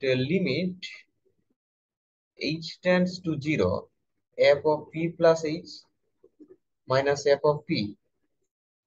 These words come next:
minus h into f dash p divided by h, this value actually equal to zero.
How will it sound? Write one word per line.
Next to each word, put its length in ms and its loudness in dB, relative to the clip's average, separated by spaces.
minus 640 0
h 340 4
into 320 2
f 200 4
dash 200 4
p 200 -8
divided 420 -2
by 220 2
h, 320 -8
this 280 -4
value 260 0
actually 400 -6
equal 260 -8
to 120 -16
zero. 200 -16